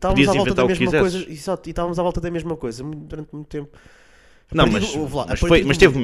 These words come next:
Speaker 1: momentos.
Speaker 2: tu estabeleces um precedente que é, esta pessoa, que tem claramente menos de trinta anos, escreveu uma música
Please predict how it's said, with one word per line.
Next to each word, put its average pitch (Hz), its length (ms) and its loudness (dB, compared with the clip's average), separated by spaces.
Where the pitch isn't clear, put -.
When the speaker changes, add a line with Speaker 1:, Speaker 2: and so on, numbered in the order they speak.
Speaker 1:
momentos. 76 140 -6
Speaker 2:
tu - 20 -12
estabeleces 208 400 -2
um 180 60 -8
precedente - 440 -4
que 110 160 -8
é, 95 180 -12
esta 185 240 -6
pessoa, 113 500 -4
que - 60 -20
tem 131 120 -8
claramente 123 500 -8
menos 127 240 -6
de - 80 -10
trinta 135 280 -8
anos, 113 400 -8
escreveu 143 380 -8
uma 143 180 -8
música 139 640 -10